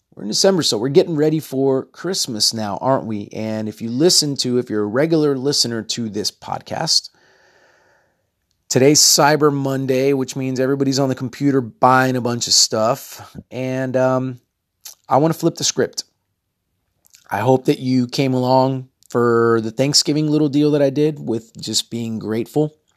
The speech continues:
for, uh, sitting in under that as we got ready and prepared ourselves for Thanksgiving. And let's run that through to Christmas. Let's run that spirit of being thankful. Um,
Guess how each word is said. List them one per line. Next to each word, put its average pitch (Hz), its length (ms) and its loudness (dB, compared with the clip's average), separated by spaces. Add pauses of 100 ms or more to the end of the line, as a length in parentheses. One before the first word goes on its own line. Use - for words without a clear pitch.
(340)
for, 113 640 2 (1300)
uh, - 300 -4
sitting 135 440 2
in 135 280 -8 (120)
under 131 220 -4
that 160 280 -4 (200)
as 107 180 -8
we 117 220 -4
got 120 280 -2
ready 117 300 0
and 139 100 -2
prepared 123 400 4
ourselves 120 380 2
for - 140 -8
Thanksgiving. 117 640 -4
And 117 280 -8
let's 123 380 -2
run 131 360 -2
that 151 220 -4
through 127 460 -6 (220)
to 127 100 -10
Christmas. - 640 -4 (560)
Let's - 260 -4
run 120 220 -2
that 127 220 0
spirit 123 480 0
of 104 560 -8
being 110 340 -8
thankful. 147 800 0 (1000)
Um, 104 400 -6